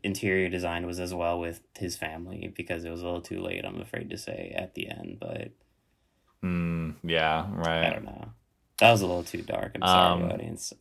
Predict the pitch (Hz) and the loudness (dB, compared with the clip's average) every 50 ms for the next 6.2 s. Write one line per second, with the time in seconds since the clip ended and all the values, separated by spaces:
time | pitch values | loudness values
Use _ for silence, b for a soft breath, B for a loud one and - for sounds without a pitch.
0 | _ - 92 92 101 110 123 120 - - - - 196 147 - - - - 147 139 | _ -4 -4 0 2 6 6 6 6 8 8 8 8 8 6 2 2 4 6 6
1 | 139 131 147 143 139 - 123 101 95 95 B B B B B B B 117 127 143 | 8 10 8 8 8 8 6 6 6 2 B B B B B B B 10 10 10
2 | 151 127 104 117 110 107 - - - 98 92 87 82 82 - - - - - - | 10 12 10 10 10 10 6 6 6 8 8 8 8 6 2 0 -4 -4 0 4
3 | 113 131 156 175 170 147 127 113 117 123 95 95 113 113 113 120 127 131 135 127 | 8 10 12 12 12 12 12 12 12 12 12 12 10 8 8 8 8 6 4 2
4 | - 80 90 - - - - - 98 - - - - 113 117 131 139 147 151 151 | -2 -4 -8 -12 -14 -10 -4 -2 -2 0 -2 -2 8 10 10 10 12 10 8 8
5 | - - - 127 120 120 117 - - 123 113 110 107 - 104 101 98 92 90 87 | 8 6 6 8 8 8 6 8 8 8 8 8 8 6 6 8 8 8 8 8
6 | 82 - - | 6 4 0